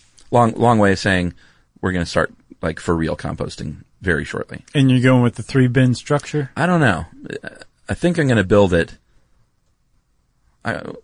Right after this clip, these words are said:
Speaker 1: it's ba-, well, it's the structure Emily tells me to build.
Speaker 2: Okay.
Speaker 1: <laughs> That's the easiest way to say it.
Speaker 2: Gotcha.
Speaker 1: Yeah. Uh, but if you buy one, like you were saying, um, there's all different kinds. Just, you know, look, look it up online or go to a hardware store, and, you know, many of them will look like a big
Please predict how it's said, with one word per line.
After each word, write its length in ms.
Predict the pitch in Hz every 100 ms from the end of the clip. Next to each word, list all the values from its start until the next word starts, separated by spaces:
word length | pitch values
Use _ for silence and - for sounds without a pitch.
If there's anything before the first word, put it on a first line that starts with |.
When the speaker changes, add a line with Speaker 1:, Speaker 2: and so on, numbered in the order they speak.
| _ _
Speaker 1:
it's 220 | 123 123
ba-, 200 | - 147
well, 260 | - 131 127
it's 160 | 107 -
the 100 | 110
structure 380 | - 95 - 82
Emily 180 | 82
tells 220 | 87 - 90
me 100 | 92
to 60 |
build. 260 | - - - 156
Speaker 2:
Okay. 280 | 135 - 107 -
Speaker 1:
<laughs> 560 | - - - - 349
That's 240 | - - -
the 100 | -
easiest 280 | 95 87 -
way 80 | 95
to 80 |
say 180 | 101 85
it. 80 | 87
Speaker 2:
Gotcha. 420 | 123 117 - 135 -
Speaker 1:
Yeah. 160 | - - - - - - -
Uh, 220 | - 127 123
but 180 | 175
if 80 | 175
you 100 | 147
buy 200 | 127 156
one, 140 | 156 117
like 180 | 113
you 60 | 113
were 40 | 107
saying, 400 | 123 113 107 107
um, 220 | 110 107
there's 300 | 113 101 - - - - - - -
all 140 | 127 139
different 280 | 139 127
kinds. 440 | 123 120 117 117 -
Just, 360 | 107 - -
you 120 | - 107
know, 200 | 101 101 - -
look, 220 | 110 -
look 160 | 110 123
it 80 |
up 140 | 110 107
online 400 | 110 104 101 104
or 80 | 98
go 120 | 104
to 60 |
a 60 | 101
hardware 340 | 101 101 95
store, 380 | 92 - 101 98
and, 140 | 92 95 - - _ _
you 100 | -
know, 200 | 143 127
many 260 | 123 139 131
of 120 | 120
them 200 | 117 107
will 160 | 104 104
look 180 | 104
like 160 | 110 98
a 40 |
big 480 | 90 107 107 104 101